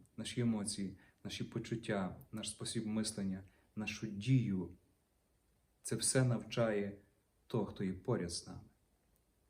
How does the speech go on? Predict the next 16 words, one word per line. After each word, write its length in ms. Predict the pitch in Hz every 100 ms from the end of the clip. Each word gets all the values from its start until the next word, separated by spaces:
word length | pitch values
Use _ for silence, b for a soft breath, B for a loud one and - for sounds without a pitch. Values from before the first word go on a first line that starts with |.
| _ _
Сьогодні 220 | - 151
Господь 360 | 135 131 185 185
показує, 360 | 135 175 170
яка 120 | 143 135
велика 340 | 131 165 156
є 180 | 135 131
відповідальність 1080 | 127 - 127 117 117 175 170 120 95 - - b b b _
за 220 | 123 127
те, 480 | 120 139 135 135 -
чого 280 | - 123 143
ми 80 | 156
навчаємось 720 | 151 143 - 123 117 113 -
і 40 | 117
що 220 | - 113
ми 120 | 104
вчимо. 400 | 101 101 98